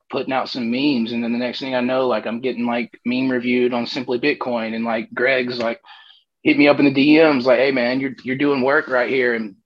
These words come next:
throws me in one group chat. Then I get in another one. And now I'm just, like, you know, I have all these, like, friends that, you know, it was, it was something that I didn't know I needed. Like, there's stuff that I want in life,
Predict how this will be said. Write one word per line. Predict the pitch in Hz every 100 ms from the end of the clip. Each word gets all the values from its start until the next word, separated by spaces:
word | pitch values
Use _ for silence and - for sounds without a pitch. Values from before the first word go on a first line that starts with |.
| - _
throws | - 131 135
me | 143
in | 131
one | 131 139 139
group | 131 110
chat. | - 120 110 101
Then | 123
I | 123
get | 127
in | 120
another | 127 131 135
one. | 123 113
And | 113
now | 120 123
I'm | 120
just, | 117 -
like, | 120 113 - -
you | 127
know, | 117
I | 117
have | 131 127
all | 123 127
these, | 120 110
like, | 120 110 - - _
friends | - 156 151 135 120
that, | 131 120 - _ _ _ _ -
you | 135
know, | 131 120 110 107 - _ _ _ _ _
it | 165
was, | 156 147 -
it | 170
was | 151 -
something | - 180 - 190 175
that | 147
I | 135 135 123
didn't | 143 147 131
know | 120 120 123
I | 110 110
needed. | 113 117 104 110
Like, | 110
there's | 143 135
stuff | - 170 165
that | 156
I | 127
want | 117 113 127 127
in | 117 113
life, | 113 117 113 110